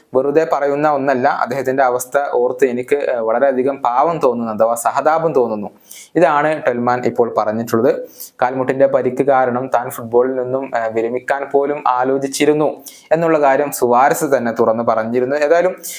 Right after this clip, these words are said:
ദീർഘകാലമൊന്നും പ്രൊഫഷണൽ ഫുട്ബോളിൽ സുവാരസ് ഉണ്ടാവില്ല എന്നുള്ളത് ഏറെക്കുറെ ഉറപ്പായി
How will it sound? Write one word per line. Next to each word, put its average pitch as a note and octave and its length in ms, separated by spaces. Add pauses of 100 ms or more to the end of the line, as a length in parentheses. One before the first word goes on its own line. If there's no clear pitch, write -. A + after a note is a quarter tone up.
(180)
ദീർഘകാലമൊന്നും D#3+ 1040
പ്രൊഫഷണൽ C#3 520
ഫുട്ബോളിൽ C3 500
സുവാരസ് B2 480
ഉണ്ടാവില്ല C#3 540
എന്നുള്ളത് B2+ 560
ഏറെക്കുറെ A#2+ 420
ഉറപ്പായി A#2 500